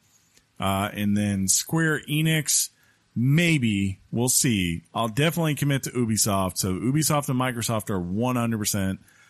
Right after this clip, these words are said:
Uh, and I'll say Bethesda too will one hundred percent. I will be streaming, uh, Bethesda.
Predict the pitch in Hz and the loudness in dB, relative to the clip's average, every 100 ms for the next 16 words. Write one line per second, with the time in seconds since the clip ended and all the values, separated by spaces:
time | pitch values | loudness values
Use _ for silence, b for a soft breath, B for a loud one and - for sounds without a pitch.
0 | b 110 120 151 143 135 - 127 117 113 | b -2 0 0 2 2 2 2 0 -2
1 | 113 104 110 - 107 92 90 87 104 110 | 0 0 -2 0 0 2 0 0 0 -2
2 | 104 92 - 95 - 92 92 90 90 - | -2 -4 -2 -4 -4 -2 -2 0 -2 -2
3 | 104 90 82 73 b b b b b 87 | -2 -2 -2 -4 b b b b b -2
4 | 87 85 104 147 147 147 135 131 127 113 | -2 -2 0 0 2 0 2 2 0 -2